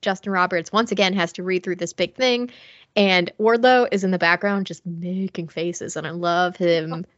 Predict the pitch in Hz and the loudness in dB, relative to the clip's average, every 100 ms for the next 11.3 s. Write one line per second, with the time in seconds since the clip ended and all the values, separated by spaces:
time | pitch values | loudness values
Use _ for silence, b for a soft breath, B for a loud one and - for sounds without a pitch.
0 | _ - 175 180 175 165 - 165 165 170 | _ 0 2 4 2 2 -2 -4 -2 -2
1 | - 202 196 180 - - - 208 175 - | -2 -2 2 2 0 -12 -2 0 0 2
2 | 175 180 175 - 90 - - - 208 170 | 6 6 4 0 2 0 -4 -2 -2 0
3 | - 175 170 160 131 151 - B B B | 2 2 2 -2 -2 -2 -4 B B B
4 | B B B B B B _ _ - 294 | B B B B B B _ _ 4 6
5 | 285 208 - _ _ _ - - - - | 6 2 -4 _ _ _ -20 -18 -20 -20
6 | _ _ _ B B B B B B B | _ _ _ B B B B B B B
7 | _ B B B 233 214 302 302 233 247 | _ B B B 0 2 2 4 2 -2
8 | - 214 214 208 220 214 _ _ _ _ | -2 -2 0 0 0 -6 _ _ _ _
9 | _ _ - B B B _ _ _ - | _ _ -20 B B B _ _ _ -12
10 | - 247 262 226 196 - 196 175 175 156 | 0 4 6 4 2 -8 -6 -4 0 -2
11 | 185 185 | -2 -8